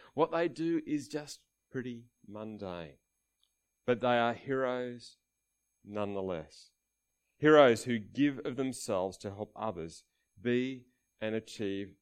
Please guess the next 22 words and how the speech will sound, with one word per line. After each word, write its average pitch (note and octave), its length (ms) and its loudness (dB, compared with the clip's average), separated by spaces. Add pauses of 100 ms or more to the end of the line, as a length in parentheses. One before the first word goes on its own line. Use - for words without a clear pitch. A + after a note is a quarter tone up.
(400)
the F#2 60 -10
best G2+ 560 -8 (180)
that F2 140 -12
they F#2 140 -6
can. D#2+ 480 -12 (920)
Teachers - 720 -6 (840)
and A2 180 -2
lecturers - 640 -6 (340)
who C#3+ 120 4
come D#3 200 2
alongside C3+ 640 2
a G#2 60 0
struggling A#2+ 560 -2
student A#2+ 560 -6 (240)
and A2+ 220 -2
give C3+ 120 0
of D#3+ 120 0
themselves C3 480 0
so A#2+ 80 -8
the A2+ 100 -6
student A2+ 400 -8
can B2 160 -8